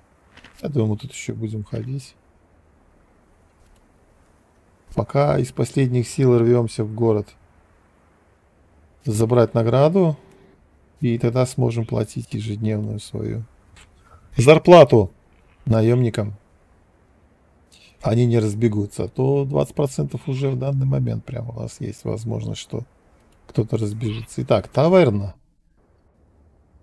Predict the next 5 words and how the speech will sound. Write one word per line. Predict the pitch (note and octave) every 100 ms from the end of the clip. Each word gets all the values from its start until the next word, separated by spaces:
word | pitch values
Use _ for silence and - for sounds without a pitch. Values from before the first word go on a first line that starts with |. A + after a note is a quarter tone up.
| _ _ _ _ _ _ _ _ _ _ _ _ _ _ _ _ _ _ _ _ -
Ну | C3+
что, | E3+ - D#3+ G2+ F#2+ - - _ _ _ _ _ _ _ _ _ _ _ _ _ _
мы | C3 C#3 E3+ - - -
собираем | - D#3+ G3 D3 G#2 G2+
баунти. | G2+ G2+ G#2 -